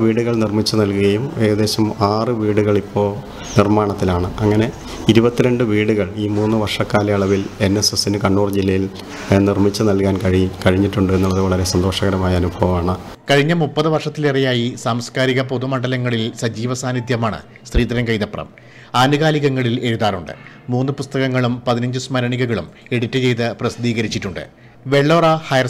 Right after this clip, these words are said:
Speaker 2: സെക്കൻഡറി സ്കൂൾ അധ്യാപകനാണ്. ആന്തൂർ നഗരസഭാ ജീവനക്കാരി സുമലതയാണ് ഭാര്യ, സയോണ മകൾ.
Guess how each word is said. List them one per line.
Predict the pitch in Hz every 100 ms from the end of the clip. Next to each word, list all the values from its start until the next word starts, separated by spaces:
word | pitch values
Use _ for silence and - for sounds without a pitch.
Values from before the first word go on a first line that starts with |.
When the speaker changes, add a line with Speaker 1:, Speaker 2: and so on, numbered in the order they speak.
| 147
Speaker 2:
സെക്കൻഡറി | 131 147 143 -
സ്കൂൾ | 131 127 127 123
അധ്യാപകനാണ്. | 101 123 113 104 95 78 - - - - 117
ആന്തൂർ | 123 131 131 131
നഗരസഭാ | 131 127 131 135
ജീവനക്കാരി | 127 127 127 127 120 117
സുമലതയാണ് | - 120 117 127 117 98 - 98
ഭാര്യ, | 87 - - - - - -
സയോണ | 120 117 123 95 - - 104
മകൾ. | 80